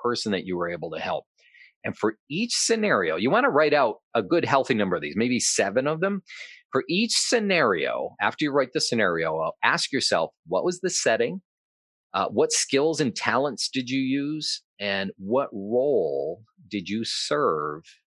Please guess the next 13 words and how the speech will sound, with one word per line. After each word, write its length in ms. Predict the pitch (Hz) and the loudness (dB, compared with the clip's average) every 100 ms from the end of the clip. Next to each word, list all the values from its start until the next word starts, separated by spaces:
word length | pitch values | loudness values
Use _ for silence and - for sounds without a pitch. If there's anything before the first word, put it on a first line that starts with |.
| - | -12
in 120 | 95 | -6
that 220 | 90 87 - | -4 -2 -4
story?" 540 | - 131 101 87 - _ _ _ _ _ _ _ _ - | -4 -2 -2 -6 -14 _ _ _ _ _ _ _ _ -12
Okay. 180 | 95 - _ _ | -10 -10 _ _
And 260 | 95 104 87 | -4 -4 -2
then 520 | - 302 92 98 156 - _ _ _ _ | -2 0 0 -2 -4 -8 _ _ _ _
what 120 | 113 | -4
you 80 | 110 | 0
wanna 220 | 127 135 | 2 2
do 320 | 139 92 85 - | 0 -2 -2 -4
is 200 | 98 92 | -6 -4
look 340 | 92 127 - | -2 -2 -2
for 180 | - - | -4 -4